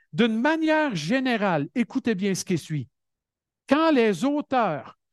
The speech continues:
du Nouveau Testament citent l'Ancien Testament, qui, je le rappelle, a été rédigé originalement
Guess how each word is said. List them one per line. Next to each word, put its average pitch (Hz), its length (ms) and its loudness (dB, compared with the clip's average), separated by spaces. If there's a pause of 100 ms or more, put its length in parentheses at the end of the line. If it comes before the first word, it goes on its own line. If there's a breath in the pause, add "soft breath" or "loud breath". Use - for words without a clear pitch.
(720)
du 170 240 0
Nouveau 294 380 2
Testament 208 720 0 (640)
citent - 560 -2 (420)
l'Ancien 285 760 0
Testament, 226 680 -2 (440)
qui, 160 140 -6
je 147 120 -2
le 180 120 2
rappelle, 226 640 2 (280)
a 165 160 2
été 170 400 0
rédigé 226 840 -2 (100)
originalement 262 1120 2